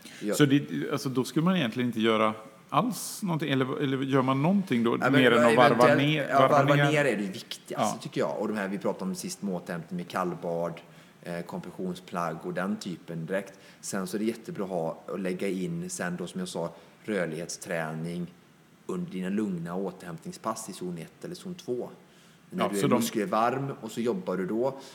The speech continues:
Speaker 1: för då har inte du slitit sönder muskelfibrer och ligament på det sättet. Att jobba med rörlighet då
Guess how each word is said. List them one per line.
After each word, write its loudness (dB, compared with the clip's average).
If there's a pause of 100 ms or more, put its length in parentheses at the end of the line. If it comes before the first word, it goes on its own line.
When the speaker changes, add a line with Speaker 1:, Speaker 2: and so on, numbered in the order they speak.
(140)
Speaker 1:
för -14
då -4
har 0
inte -8
du -4
slitit -8
sönder -6
muskelfibrer -6 (320)
och -6
ligament -4
på -10
det -6
sättet. -12
Att -12 (260)
jobba -4
med -2
rörlighet -2
då -2